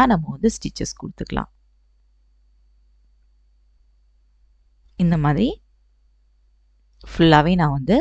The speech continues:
ஸ்டிச்சஸ் வந்து கொடுத்துக்கிறேன். கொடுத்ததுக்கு அப்புறம் நெக்ஸ்ட் லேயர் வந்து பாத்தீங்கன்னா ஸ்டோன் செயின். ஸ்டோன் செயின் வந்து பாத்தீங்கன்னா, அஹ், உங்களுக்கு இந்த மாதிரி ஸ்டிச் பண்றது கஷ்டமா இருந்துச்சுன்னா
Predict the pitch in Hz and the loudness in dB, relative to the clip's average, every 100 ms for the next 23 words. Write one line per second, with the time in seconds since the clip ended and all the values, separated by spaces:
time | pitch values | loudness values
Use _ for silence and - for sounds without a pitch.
0 | - _ - _ _ _ _ _ _ _ | -2 _ -20 _ _ _ _ _ _ _
1 | - - 175 160 151 156 147 - 143 156 | -20 -4 0 2 0 -2 -6 -4 -6 -6
2 | - 180 - 165 175 160 - 139 180 254 | -2 -2 -2 0 2 2 2 -2 0 0
3 | 220 156 - 185 180 156 151 143 143 143 | 0 -4 -2 2 4 2 -2 -4 -6 -8
4 | 139 151 - - 151 156 - 143 160 320 | -6 -6 -6 -6 -4 -4 -6 -4 -2 -4
5 | - _ _ _ - - 190 214 208 180 | -8 _ _ _ -8 2 4 4 4 2
6 | 151 147 151 147 139 143 233 - _ - | 2 -2 -4 -4 -4 -2 -2 -2 _ -20
7 | _ _ 160 165 165 160 175 165 165 165 | _ _ 2 4 4 2 0 -2 -2 0
8 | 165 180 208 - - - 180 165 175 160 | 2 2 2 2 -4 -2 0 2 0 0
9 | 151 - 170 170 156 - 202 | 0 0 2 2 2 0 2